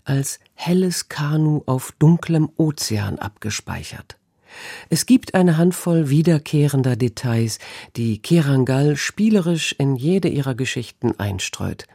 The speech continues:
Das Kanu gehört dazu. Fasziniert von der Einzigartigkeit einer jeden Stimme, erkundet die Autorin das Spektrum ihres Wirkungspotenzials. Das Kernstück des Buches bildet die lange Erzählung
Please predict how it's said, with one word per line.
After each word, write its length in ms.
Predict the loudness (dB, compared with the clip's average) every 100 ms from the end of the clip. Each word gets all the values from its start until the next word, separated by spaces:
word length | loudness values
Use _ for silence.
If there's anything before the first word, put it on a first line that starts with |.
| _ -10
Das 220 | -10 -6
Kanu 460 | -4 0 0 0 -4 _ -8
gehört 300 | -4 -4 -4
dazu. 420 | -8 -4 -4 -4 _ _ _ _ _ _ -6
Fasziniert 800 | -2 -2 0 2 4 2 0 -2
von 180 | -4
der 180 | -2 -2
Einzigartigkeit 1300 | 0 0 0 -4 -4 -6 -6 -6 -8 -6 -4 -4 -4
einer 220 | -4 -4
jeden 340 | 0 0 2 0
Stimme, 460 | 0 0 2 0 -6 -20 -20 -10 -4
erkundet 460 | 0 4 6 6
die 120 | 4
Autorin 540 | 0 0 0 0 2 2
das 200 | 0 -2
Spektrum 600 | -2 -4 -4 -4 -2 0
ihres 400 | -2 -4 -4 0
Wirkungspotenzials. 1500 | -2 -2 -4 -4 -6 -6 -6 -4 -6 -6 -8 -8 -10 -16 -18 _ _ -20 -18 -16 -18 -6
Das 180 | -4 0
Kernstück 460 | 2 2 -2 0
des 140 | -2 0
Buches 460 | -2 0 -2 -2
bildet 380 | 2 2 2 0
die 120 | 0
lange 360 | 2 2 2 0
Erzählung 720 | -4 -4 -2 2 2 2